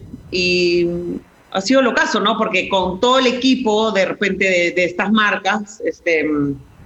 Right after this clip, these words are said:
o de estas empresas, eh, contratan, por ejemplo, también un animador, eh, de repente una, otra, otro grupo,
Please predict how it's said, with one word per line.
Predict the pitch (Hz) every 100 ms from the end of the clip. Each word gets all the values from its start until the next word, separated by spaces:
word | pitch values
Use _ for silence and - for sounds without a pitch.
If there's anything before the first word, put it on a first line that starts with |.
| - -
o | 180
de |
estas | 180 208
empresas, | 202 196 226 214 202 233 - - - - - -
eh, | 190 190
contratan, | 185 180 196 202 202
por | 185
ejemplo, | 190 185 190 196
también | 170 190
un | 196
animador, | 202 202 196 226 247 233 226 240 214 - - - -
eh, | 185 185 180 175
de | 196
repente | 196 208 196
una, | 202 208
otra, | 202 202 202
otro | 196 190
grupo, | 196 202 196 196 190 190